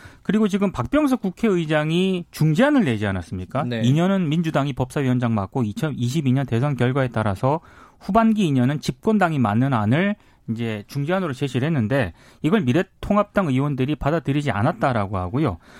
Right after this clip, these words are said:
Speaker 1: 주호영 원내대표는 협상 결렬 직후에 상임위원 명단을 제출하기로 했는데 입장을 바꿔가지고 아예 명단 제출을 거부하는 쪽으로 또 돌아섰습니다.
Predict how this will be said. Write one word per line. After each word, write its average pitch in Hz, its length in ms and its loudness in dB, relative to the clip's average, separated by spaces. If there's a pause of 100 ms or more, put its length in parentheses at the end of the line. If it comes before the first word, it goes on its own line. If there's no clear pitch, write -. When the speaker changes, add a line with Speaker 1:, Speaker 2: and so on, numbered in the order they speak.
(180)
Speaker 1:
주호영 233 340 4
원내대표는 175 640 0
협상 226 320 0
결렬 160 300 0
직후에 139 360 -4
상임위원 233 600 4
명단을 127 400 2
제출하기로 135 560 -2
했는데 131 460 0 (360)
입장을 196 340 2
바꿔가지고 135 840 0
아예 127 240 0
명단 131 420 4
제출을 143 400 -4
거부하는 165 520 0
쪽으로 123 280 -4
또 170 240 -2 (240)
돌아섰습니다. 131 680 -2